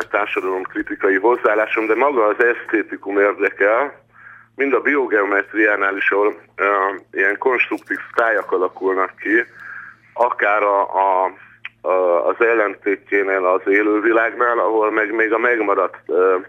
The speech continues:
természetvédelmi tájakat Kanadából, Afrikából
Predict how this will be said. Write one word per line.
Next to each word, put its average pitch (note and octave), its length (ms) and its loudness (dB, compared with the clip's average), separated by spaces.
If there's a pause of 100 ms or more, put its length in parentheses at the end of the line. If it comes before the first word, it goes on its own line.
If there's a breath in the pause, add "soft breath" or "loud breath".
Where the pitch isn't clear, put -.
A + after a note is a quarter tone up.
természetvédelmi G2 1080 -2
tájakat F2+ 520 -2
Kanadából, G2 720 -4
Afrikából G2 800 -4